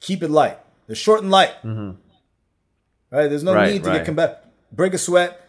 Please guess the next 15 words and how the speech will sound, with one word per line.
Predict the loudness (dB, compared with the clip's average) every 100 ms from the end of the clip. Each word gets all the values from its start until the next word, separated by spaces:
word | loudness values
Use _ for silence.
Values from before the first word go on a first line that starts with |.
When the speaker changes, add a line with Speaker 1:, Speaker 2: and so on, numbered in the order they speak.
| _ -6
Speaker 1:
get | -4 -4
into | -6 -4 0
it, | 0 -2
ease | -6 -4
into | -6 -2
it, | -2 -2
thirty | -4 -6
percent | -6 -6 -6 -6
max. | -6 -8 -12 -20 -20 _ _ _ _ _ _ _ _ _ _ _
Don't | 0 2
Speaker 2:
And |
Speaker 1:
finish | 4 2
Speaker 2:
I've | 4
Speaker 1:
either | 4
Speaker 2:
also | 4